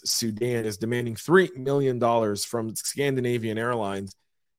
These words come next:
in what's been a series of denial of service attacks that have been targeting the airline's website since at least February. Um, the group, while called Anonymous Sudan, is actually not from Sudan. It appears that, that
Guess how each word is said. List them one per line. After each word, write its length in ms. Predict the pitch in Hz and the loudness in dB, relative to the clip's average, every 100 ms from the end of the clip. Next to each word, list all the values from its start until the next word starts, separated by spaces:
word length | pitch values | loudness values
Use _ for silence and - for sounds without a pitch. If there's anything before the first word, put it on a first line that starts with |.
| _ | _
in 200 | 131 123 | -2 2
what's 220 | 123 123 | 4 2
been 200 | 107 120 | 2 0
a 60 | 110 | 2
series 440 | - 160 156 143 | 2 6 6 6
of 140 | 131 107 | 2 2
denial 380 | 110 120 123 110 | 0 2 2 2
of 60 | |
service 400 | - 139 131 123 | 2 4 2 0
attacks 400 | 113 113 104 107 | -2 0 -2 0
that 80 | 117 | -2
have 80 | 107 | -2
been 140 | 101 | -2
targeting 500 | 98 123 123 120 117 | 0 2 2 0 -4
the 120 | 110 - | -4 -2
airline's 360 | 117 113 107 | -2 -2 0
website 400 | 131 135 123 110 | 2 4 2 0
since 200 | - 107 | 0 -4
at 140 | - 123 | -4 2
least 240 | 165 - | 2 2
February. 640 | 117 92 95 87 92 101 - _ _ _ _ | 0 0 0 0 -2 -6 -10 _ _ _ _
Um, 300 | - 98 95 - _ _ _ _ _ - | -6 -6 -6 -12 _ _ _ _ _ -14
the 80 | |
group, 320 | 110 143 156 - | -2 2 2 2
while 220 | - 120 | -2 0
called 340 | 117 156 165 131 | 2 6 6 4
Anonymous 460 | 117 113 110 107 - | -2 -4 -4 -2 -2
Sudan, 480 | - 107 104 104 107 | -2 -2 -4 -4 -6
is 160 | 110 | 0
actually 480 | 127 127 - 131 131 | 0 2 2 2 0
not 400 | 131 151 165 - | 2 2 2 0
from 280 | - 185 180 | 0 4 4
Sudan. 440 | - 156 170 143 | 2 2 2 4
It 80 | 117 | 2
appears 360 | 104 135 135 - | 0 4 4 2
that, 220 | 98 - | -4 -4
that 200 | 123 120 | -2 -2